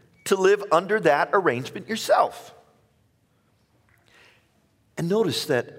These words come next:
God isn't mentioned here. It's not about God's judgment. What he says is that we will be judged by others in the same way that we judge others.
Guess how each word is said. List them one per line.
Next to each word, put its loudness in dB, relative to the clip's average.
God 0
isn't -8
mentioned -4
here. -2
It's -4
not 2
about -2
God's 0
judgment. -4
What 4
he -8
says 0
is -2
that 2
we -4
will 2
be -6
judged 0
by 2
others 0
in 0
the 2
same 0
way 4
that -2
we -4
judge -2
others. -2